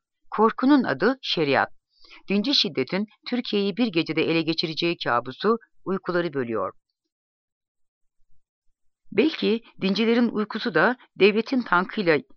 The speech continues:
topuyla üzerine geleceği korkusuyla kaçıyor. Üçüncü korkumuz da on yıldır bizle iç içe. Sonuncu korkumuzun adı bölünme. Kürt terörü Türkiye'yi parçalayacak.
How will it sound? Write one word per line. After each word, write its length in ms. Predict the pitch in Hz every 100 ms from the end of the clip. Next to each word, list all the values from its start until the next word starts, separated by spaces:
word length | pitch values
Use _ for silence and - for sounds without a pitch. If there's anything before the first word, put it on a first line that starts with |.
| _ -
topuyla 360 | 190 - 208
üzerine 380 | 160 160 170 175
geleceği 400 | 165 165 156 175
korkusuyla 580 | - 151 - - 143 123
kaçıyor. 480 | 139 - 139 110 - _ _ - - -
Üçüncü 320 | 208 269 339
korkumuz 540 | 233 156 139 135 135
da 160 | 196 247 - - _
on 120 | 220 262
yıldır 400 | 180 170 180 165
bizle 280 | 160 131
iç 160 | 110 -
içe. 260 | 143 135 - _ _ _ _ _ _ _
Sonuncu 340 | - 233 262
korkumuzun 560 | - 226 202 190 156 170
adı 320 | 135 175 277 -
bölünme. 500 | 160 147 139 123 113 - _ _
Kürt 220 | - 311
terörü 480 | - 170 143 139 262 - -
Türkiye'yi 440 | 254 - 165 196
parçalayacak. 760 | - 131 - 131 123 117 117